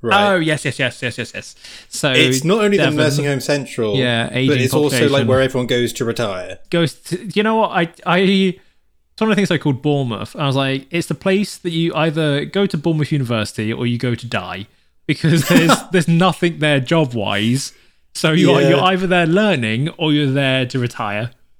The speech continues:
Speaker 2: and live by the beach.
Speaker 1: Yeah.
Speaker 2: To be fair, it's quite a nice place to go and, you know, spend your later years.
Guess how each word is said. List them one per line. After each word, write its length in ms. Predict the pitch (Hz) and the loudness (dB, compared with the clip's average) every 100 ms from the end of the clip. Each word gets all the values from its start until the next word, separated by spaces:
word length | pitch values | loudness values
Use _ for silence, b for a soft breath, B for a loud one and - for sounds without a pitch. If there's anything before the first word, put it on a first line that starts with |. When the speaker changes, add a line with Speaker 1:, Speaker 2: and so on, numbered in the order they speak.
| _ _ | _ _
Speaker 2:
and 240 | - 143 139 | -4 -2 0
live 180 | 135 123 | 0 0
by 140 | 127 | -2
the 80 | 113 | 0
beach. 160 | 117 123 | -2 0
Speaker 1:
Yeah. 300 | 123 120 120 110 - | 2 2 0 -4 -10
Speaker 2:
To 60 | |
be 40 | 190 | -4
fair, 140 | 123 | -4
it's 100 | 92 | -4
quite 160 | - 143 | -4 -4
a 40 | |
nice 180 | 113 104 | -2 -6
place 300 | - 117 101 | -6 -6 -6
to 80 | 117 | -6
go 120 | 110 | -4
and, 540 | 101 104 104 107 107 110 | -4 -4 -4 -4 -4 -6
you 140 | - 131 | -6 -4
know, 240 | 92 98 | -4 -6
spend 320 | 104 - 110 | -6 -6 -4
your 80 | 110 | -2
later 200 | 113 107 | -2 -2
years. 480 | 104 95 95 127 - | -6 -8 -6 -8 -10